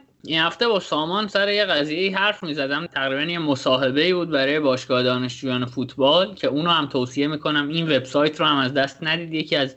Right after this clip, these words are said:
معدود وبسایت‌های فارسی زبانه که کنار آنالیز تاکتیکی داره محتوای قابل تأمل تولید می‌کنه. و یه حرف زد، گفت که وقتی شما یه پترن تکراریتون خیلی می‌گیره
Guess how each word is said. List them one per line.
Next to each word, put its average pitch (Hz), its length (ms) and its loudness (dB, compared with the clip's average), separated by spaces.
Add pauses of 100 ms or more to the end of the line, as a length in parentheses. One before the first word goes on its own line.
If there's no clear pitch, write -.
معدود 135 540 -2
وبسایت‌های 127 680 0
فارسی 127 420 0
زبانه 135 480 0
که 156 160 -4
کنار 139 360 2
آنالیز 131 500 2
تاکتیکی 123 500 0
داره 151 200 2
محتوای 147 800 2
قابل 131 480 4
تأمل 139 600 2
تولید 113 460 -6
می‌کنه. 113 600 -8 (300)
و 185 240 2
یه 240 200 0
حرف 285 300 0
زد، 247 380 -2
گفت 254 200 -8
که 254 100 -4
وقتی 262 320 -2
شما 233 360 -6
یه 247 240 0
پترن 240 680 -4
تکراریتون 185 760 -2
خیلی 170 420 -4
می‌گیره 180 800 0